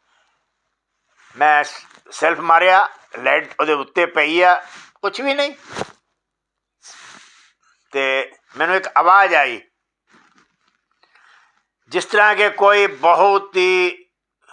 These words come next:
غصے دے وچ اپنے آپ نوں اسہائے کردا ہے نا، کوئی زمین تے پٹکن دی آواز آئی، تے لگا کہ کوئی چیز زمین تے ڈگی آ۔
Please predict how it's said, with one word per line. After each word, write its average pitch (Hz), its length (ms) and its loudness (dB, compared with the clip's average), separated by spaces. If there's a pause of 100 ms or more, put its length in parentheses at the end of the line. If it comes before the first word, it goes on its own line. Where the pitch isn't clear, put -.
(540)
غصے 185 340 -2
دے 175 160 -2
وچ 156 320 -4 (160)
اپنے 160 360 0
آپ 160 240 4
نوں 165 320 -4 (280)
اسہائے 156 460 0
کردا 175 340 0
ہے 190 40 2
نا، 190 200 2 (400)
کوئی 214 200 0
زمین 226 340 -4
تے 240 120 2
پٹکن 254 540 -2
دی 220 100 2
آواز 175 260 4
آئی، 160 160 2
تے 180 120 2
لگا 170 260 0
کہ 170 120 -4
کوئی 170 160 0
چیز 175 440 -10
زمین 165 240 -12
تے 180 180 -4
ڈگی 135 640 -12
آ۔ 98 80 -2